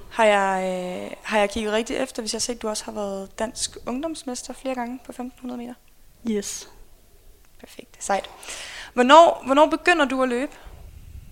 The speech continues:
Speaker 2: Ja.
Speaker 1: Hvornår begyndte du at løbe?
Speaker 2: Ja. Øhm, altså, jeg er ikke en af dem, der er født med løbeskoene på. Mine forældre, de har altid løbet. Øhm, de har løbet en,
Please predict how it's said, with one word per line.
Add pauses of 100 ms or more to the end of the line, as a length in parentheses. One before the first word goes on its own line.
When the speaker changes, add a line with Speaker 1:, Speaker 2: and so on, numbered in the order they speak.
(120)
Speaker 2:
Ja.
Speaker 1:
Hvornår
begyndte (140)
du
at
løbe? (200)
Speaker 2:
Ja. (580)
Øhm,
altså,
jeg
er
ikke
en
af
dem,
der (140)
er
født
med
løbeskoene
på. (580)
Mine
forældre,
de
har
altid
løbet.
Øhm,
de
har
løbet
en,